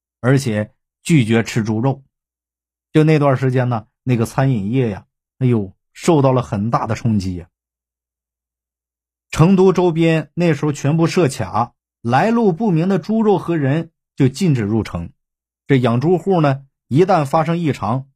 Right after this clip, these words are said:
全部军队隔离啊，那就不是像我们现在说疫情居家隔离，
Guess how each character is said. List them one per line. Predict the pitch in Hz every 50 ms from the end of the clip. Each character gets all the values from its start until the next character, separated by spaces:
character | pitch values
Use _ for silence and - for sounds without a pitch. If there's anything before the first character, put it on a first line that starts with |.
| _ _ _ _
全 | - - - 120 110 123 170 208 202
部 | 220 196 - - _ _
军 | _ - 185 190 185
队 | 170 196 160 110
隔 | - - 104 92
离 | 87 87 80 - _ _ _ _ _ _ _ _
啊， | 131 135 127 120
那 | 120 156
就 | 175 160 139
不 | 147 196 214
是 | 190
像 | 160 - 214 196 151
我 | - -
们 | 113 131
现 | 131 - 185 180 180
在 | 202 190 135 117
说 | 110 - 151 160
疫 | 175 175 143
情 | 135 - 135 139 151
居 | 139 - 165
家 | 151 156 151 143
隔 | 135 135 139
离， | 147 131 104 113 131 135